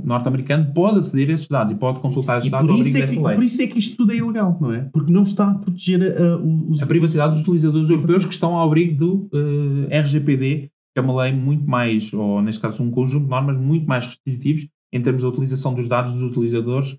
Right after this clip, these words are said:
Speaker 1: eh, com ou sem consentimento.
Speaker 2: Sim.
Speaker 1: Portanto, há esta assimetria, criou esta bola de neve,
Speaker 2: Sim.
Speaker 1: portanto, o acordo deixa de ser usado, que era o E U, eh, E U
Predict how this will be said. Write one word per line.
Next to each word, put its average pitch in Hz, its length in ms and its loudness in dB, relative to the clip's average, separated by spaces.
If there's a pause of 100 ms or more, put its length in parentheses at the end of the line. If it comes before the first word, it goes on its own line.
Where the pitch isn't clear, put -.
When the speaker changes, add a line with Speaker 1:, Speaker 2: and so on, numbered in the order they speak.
(340)
Speaker 1:
eh, 117 300 0
com 135 180 -2
ou 147 80 2
sem 113 180 -2
consentimento. 113 600 -4 (180)
Speaker 2:
Sim. 107 100 -2
Speaker 1:
Portanto, 185 320 0
há 190 60 2
esta 190 160 2
assimetria, 196 500 4
criou 175 240 2
esta 156 180 0
bola 143 200 2
de 143 60 2
neve, 165 260 0
Speaker 2:
Sim. 208 140 -4
Speaker 1:
portanto, 135 420 0 (160)
o 143 140 4
acordo 151 360 2
deixa 143 240 0
de 135 80 -4
ser 139 160 0
usado, 139 420 0
que - 60 -2
era 123 120 0
o 117 240 2
E 127 220 -2
U, 147 300 2
eh, 110 300 -2
E 165 260 2
U 147 300 4